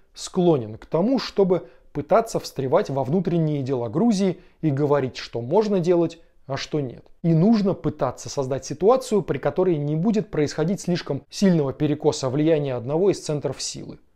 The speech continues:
Уйти полностью под российское влияние и не получится. Во-первых,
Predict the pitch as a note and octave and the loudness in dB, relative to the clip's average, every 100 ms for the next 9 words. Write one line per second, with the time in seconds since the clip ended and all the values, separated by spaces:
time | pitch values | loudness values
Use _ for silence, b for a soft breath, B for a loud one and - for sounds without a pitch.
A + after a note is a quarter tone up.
0 | _ - F3+ D#3+ A#3+ G#3+ G3+ F3+ - D#3 | _ -2 0 2 4 6 6 4 -2 -2
1 | D#3+ C#3 C#3 - E3+ - C3 B2+ E3+ A3+ | 0 0 -2 -2 -4 -4 -6 -2 0 0
2 | D#3+ C#3+ E3+ E3+ E3+ C3+ - - B2+ F3 | -2 -2 -4 -2 -4 -4 -10 -10 2 2
3 | B3 A#3+ G#3+ - | 6 4 4 -2